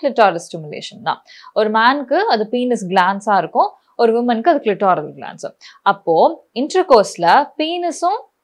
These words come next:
வஜைனாவும் தான் வந்துட்டு கான்டாக்ட்ல வருதே தவிர்த்து பீனஸும் கிளிட்டாரஸும் கிடையாது. அப்போ ஆப்வியஸா கிளிட்டாரல் ஸ்டிமுலேஷன் வந்துட்டு ஃபிங்கர்லயோ இல்ல ஓரல்லயோ அவங்களுக்கு எது கம்ஃபர்டபுளா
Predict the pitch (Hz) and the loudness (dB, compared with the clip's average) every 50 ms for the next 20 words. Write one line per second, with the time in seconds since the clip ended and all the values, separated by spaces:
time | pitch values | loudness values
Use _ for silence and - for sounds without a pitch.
0 | _ _ - 202 208 202 247 277 277 269 262 262 254 240 240 262 277 302 302 262 | _ _ 2 2 2 2 2 0 2 4 4 4 2 2 0 2 2 2 2 0
1 | 226 214 214 196 - 240 262 294 349 349 320 - 247 226 220 233 226 220 220 220 | 0 0 -2 0 2 4 4 4 4 2 0 2 2 2 4 4 4 2 2 4
2 | 220 208 185 175 175 190 208 214 214 190 196 180 160 156 151 - - 190 208 254 | 2 0 0 2 2 0 2 2 0 0 0 -2 -4 -4 -6 -8 -2 0 2 2
3 | 330 339 339 320 294 294 294 277 233 277 311 - - 240 220 - 254 247 233 214 | 2 2 0 -4 -6 -6 -6 -6 -6 -8 -8 -8 -8 -8 -2 0 2 2 2 2
4 | 220 226 220 208 202 175 156 156 156 156 - - - - _ _ - - - _ | 0 -4 -6 -4 -4 -4 -4 -4 -6 -8 -10 -10 -14 -18 _ _ -20 -20 -20 _
5 | - - 190 - 196 98 156 196 220 285 359 349 359 349 311 254 247 - 190 170 | -6 -4 0 2 2 4 6 6 6 6 6 4 2 -2 -2 -2 -2 -2 -2 0
6 | 170 170 175 - - - - 226 220 - 311 330 330 339 311 302 - - 214 196 | 0 0 0 -2 -4 -8 -12 -6 -2 0 2 2 2 2 0 -2 -4 -8 -10 -8
7 | 196 190 180 180 180 - 185 175 170 165 160 156 151 170 165 - 190 190 202 208 | -6 -6 -6 -6 -8 -12 -14 -14 -14 -14 -14 -14 -14 -14 -12 -12 -10 -6 -2 -2
8 | 202 185 175 175 175 170 170 165 165 165 165 156 151 151 170 190 202 202 202 180 | -2 -2 -2 -4 -6 -4 -4 -4 -4 -6 -6 -6 -4 0 2 2 2 0 -2 -4
9 | 170 170 175 170 170 170 170 175 170 165 160 180 185 202 285 285 - 226 190 180 | -4 -4 -2 -2 -2 -2 -4 -8 -12 -10 -6 -4 -2 -2 -2 -2 0 -2 -2 -2
10 | 185 - - - 190 190 180 185 185 | -4 -6 -2 -2 0 0 2 2 4